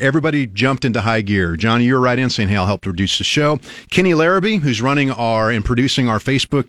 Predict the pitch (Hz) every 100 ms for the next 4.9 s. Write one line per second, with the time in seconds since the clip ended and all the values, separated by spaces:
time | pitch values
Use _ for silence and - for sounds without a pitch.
0 | - 117 107 98 - - 110 117 147 151
1 | - 143 - 120 123 156 127 143 113 131
2 | 127 127 123 131 120 110 101 110 104 113
3 | - 143 147 - 143 139 139 151 131 147
4 | 131 127 - 117 120 120 117 120